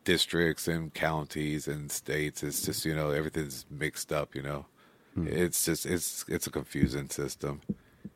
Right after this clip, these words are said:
Speaker 2: And what do you think about Donald Trump?
Speaker 1: <laughs> That's a joke.
Speaker 2: Would you rather had Hillary?
Speaker 1: I would have rather had her, yeah.
Speaker 2: Did you, did you vote?
Speaker 1: No.
Speaker 2: But
Speaker 1: No.
Speaker 2: you c-, c-, can you vote?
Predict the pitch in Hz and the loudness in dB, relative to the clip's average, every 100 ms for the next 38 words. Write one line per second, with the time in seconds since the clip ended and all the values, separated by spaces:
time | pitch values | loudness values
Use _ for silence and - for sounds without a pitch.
0 | _ _ _ - - - - 85 82 67 | _ _ _ -12 -12 -10 6 8 8 6
1 | - 58 104 104 107 98 95 92 78 67 | 2 10 12 12 12 12 10 8 6 6
2 | - 80 76 - 82 65 - - - - | 8 8 6 8 6 6 -2 -18 -14 -10
3 | - - - - - - - - - - | -10 -10 -14 -12 -12 -14 -16 -14 -10 -10
4 | - _ - - - 62 - - 65 - | -12 _ -20 -12 -8 -8 -8 -12 -12 -18
5 | - - 95 90 87 90 85 85 73 73 | -20 10 12 12 12 12 12 8 6 4
6 | _ - 98 80 85 117 - - - 87 | _ -2 6 10 10 8 2 -16 2 6
7 | 90 85 82 76 78 76 73 78 - - | 8 10 8 8 8 6 6 2 -4 0
8 | 73 71 71 - _ - 95 90 87 92 | 4 4 2 -8 _ 2 10 12 12 12
9 | 90 85 87 120 - - - 80 - - | 10 12 12 10 0 -8 -6 -6 -8 -14
10 | - - - 101 95 90 - - - - | -14 -20 8 10 12 10 8 6 8 6
11 | - - 110 113 90 82 | 6 10 12 12 12 12